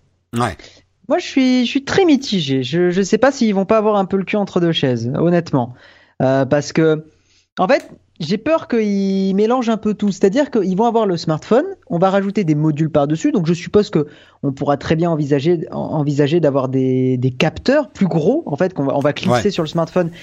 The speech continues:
Speaker 2: et avoir, que ça, ce soit pas le capteur initial du smartphone, mais un capteur plus gros qui va être là.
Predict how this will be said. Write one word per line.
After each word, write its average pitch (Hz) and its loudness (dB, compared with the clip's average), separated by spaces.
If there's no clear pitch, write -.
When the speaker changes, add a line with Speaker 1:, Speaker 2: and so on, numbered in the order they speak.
Speaker 2:
et 135 2
avoir, 165 2
que 160 -4
ça, 160 0
ce - -8
soit 175 0
pas 220 2
le 175 0
capteur 202 -2
initial 208 0
du 175 -2
smartphone, 170 -2
mais 143 2
un 135 0
capteur 131 -2
plus - -2
gros 180 2
qui 151 -4
va 135 0
être 135 -2
là. 254 2